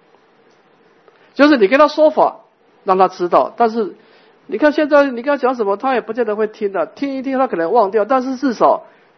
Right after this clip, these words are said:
你把这个善根种下去。但是你不能要求说，我现在告诉你，你马上要改变。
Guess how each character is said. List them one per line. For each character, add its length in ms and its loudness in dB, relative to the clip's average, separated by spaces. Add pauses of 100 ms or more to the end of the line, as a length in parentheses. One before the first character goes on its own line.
你 120 -6
把 180 4
这 140 -2
个 120 2
善 200 2
根 160 -2
种 180 0
下 180 2
去。 240 -8 (460)
但 160 8
是 120 0
你 100 -2
不 140 0
能 100 2
要 120 6
求 180 0
说， 120 -4
我 140 -2
现 120 -4
在 80 -4
告 180 2
诉 160 -6
你， 100 0
你 120 -4
马 120 -2
上 140 -4
要 80 0
改 160 -2
变。 220 -2